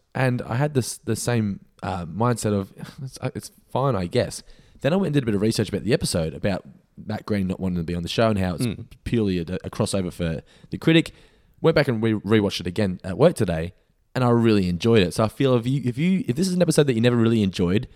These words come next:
Speaker 1: do a bit of research now, then go back and watch it, 'cause
Speaker 2: Yeah.
Speaker 1: it, it actually is a very funny crossover in the fact that they take the piss out of themselves.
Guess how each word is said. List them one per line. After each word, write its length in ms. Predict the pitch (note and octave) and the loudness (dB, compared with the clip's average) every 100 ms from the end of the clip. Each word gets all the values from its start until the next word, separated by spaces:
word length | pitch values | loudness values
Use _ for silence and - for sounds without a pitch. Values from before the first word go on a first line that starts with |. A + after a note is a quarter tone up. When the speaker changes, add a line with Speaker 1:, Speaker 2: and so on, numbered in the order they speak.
| _ _ | _ _
Speaker 1:
do 80 | D#3 | 2
a 40 | |
bit 100 | F3 | 2
of 80 | D#3+ | 2
research 540 | A2+ F2+ E2+ F2 - - _ _ - | 2 0 -2 -4 -4 -10 _ _ -4
now, 220 | A#2+ A#2+ G#2 | 0 0 4
then 180 | A#2+ | 4
go 100 | A2+ | 4
back 160 | F#2 E2+ | 0 -2
and 80 | F2 | -6
watch 160 | D#2 E2 | -6 -4
it, 60 | |
'cause 140 | - G2 | -2 0
Speaker 2:
Yeah. 140 | G#2+ | 0
Speaker 1:
it, 120 | - | 0
it 60 | A2 | 2
actually 360 | A#2+ - B2 F#2+ | 2 2 -2 0
is 80 | F#2 | 0
a 80 | |
very 340 | E2+ G2+ F#2+ F#2 | 0 0 2 0
funny 320 | - F#2+ E2+ | -2 -2 -2
crossover 360 | - G#2 F#2+ F#2 | -4 -2 -2 -2
in 80 | |
the 60 | F#2+ | -2
fact 160 | - G2+ | -2 -2
that 80 | F2+ | -4
they 80 | |
take 160 | G#2 C#3 | -2 -2
the 60 | - | 0
piss 180 | F3+ | 0
out 100 | A2 | 0
of 60 | F#2 | 0
themselves. 440 | D#2+ - - - | -4 -6 -10 -12